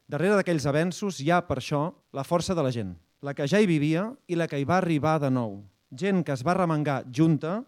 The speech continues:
per impulsar projectes al servei de la majoria. És cert que hem d'entomar el futur amb il·lusió, però també hem de saber mirar enrere, aprendre del passat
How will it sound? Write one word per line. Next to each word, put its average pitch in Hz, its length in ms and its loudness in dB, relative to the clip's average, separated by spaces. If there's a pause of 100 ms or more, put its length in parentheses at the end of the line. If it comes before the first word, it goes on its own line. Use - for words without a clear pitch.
(260)
per 151 80 -4
impulsar 156 400 2
projectes 170 640 -2
al 143 80 -2
servei 135 240 -2
de 143 140 2
la 131 80 0
majoria. 104 340 -6 (560)
És 185 80 2
cert 202 160 2
que 208 80 2
hem 190 80 6
d'entomar 175 380 8
el - 20 0
futur 175 320 4
amb 165 80 2
il·lusió, 135 380 -4 (340)
però 143 160 -6
també 151 160 6
hem 185 80 6
de 175 80 4
saber 143 320 2
mirar 139 220 0
enrere, 139 320 -2 (340)
aprendre 170 400 -4
del 139 160 -6
passat 165 400 -8